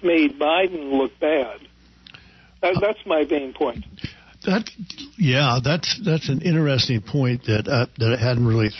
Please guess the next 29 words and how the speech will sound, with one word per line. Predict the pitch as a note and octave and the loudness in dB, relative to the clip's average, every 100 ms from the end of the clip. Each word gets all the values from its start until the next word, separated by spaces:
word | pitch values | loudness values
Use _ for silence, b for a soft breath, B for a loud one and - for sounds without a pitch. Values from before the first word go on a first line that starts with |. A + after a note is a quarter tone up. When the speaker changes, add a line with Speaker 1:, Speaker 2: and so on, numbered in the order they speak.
| - | -2
Speaker 2:
thought | C#3+ C#3+ | 0 2
about | B2+ G#2+ G#2+ - | 2 2 0 2
much. | G#2 G2+ A2 - B B B B - | 2 2 0 -4 B B B B -4
Um, | A#2+ A2 G#2+ G#2 - B B B B - | 0 2 2 0 -4 B B B B -4
I | D3 D3 | 0 2
realize | F#3 B3 F#3+ D#3+ B2+ | 2 2 2 2 2
that | C3 | 0
they're | B2 A2+ | 0 0
ginning | - C3+ C3+ A#2+ | 0 2 2 2
up | A2+ A2+ | 2 0
the | - G#2+ G#2 G#2+ - | 0 0 2 0 0
anti-China | A#2 A#2+ A2+ - A#2 G#2 G#2+ G#2 | 0 2 2 2 2 2 2 0
thing, | - G#2+ G#2 | 0 2 2
the | G2+ | 0
new | G#2 G#2+ G#2+ | 2 2 2
enemy | G2+ G2+ G#2 G#2 G2+ | 2 2 2 2 0
thing | - G#2 G2+ G2+ | 0 0 2 2
that | G#2+ | 2
we've | A2 G2+ G2+ G2+ | 2 0 0 0
gone | G#2 G#2 | 2 2
through | G2+ A2 | 2 2
so | G2+ A2+ | 2 2
many | G#2 G#2+ G#2 | 2 2 2
times. | A#2 G#2 G#2 A2 B B B B | 2 2 2 0 B B B B
And | C3+ D3+ E3+ | 0 2 2
what | F3 | 2
happens, | D#3 E3+ E3+ D#3+ C#3 | 2 2 0 0 0
folks, | - C3+ C3 - | 0 0 0 0
is | C3 A2 | -2 -2